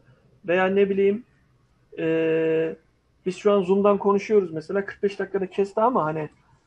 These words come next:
mesela bizim atıyorum sınırsız olsaydı üç dört saat hiç durmadan konuşsaydık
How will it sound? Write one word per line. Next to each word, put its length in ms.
mesela 580
bizim 380
atıyorum 320
sınırsız 360
olsaydı 400
üç 420
dört 160
saat 280
hiç 180
durmadan 360
konuşsaydık 680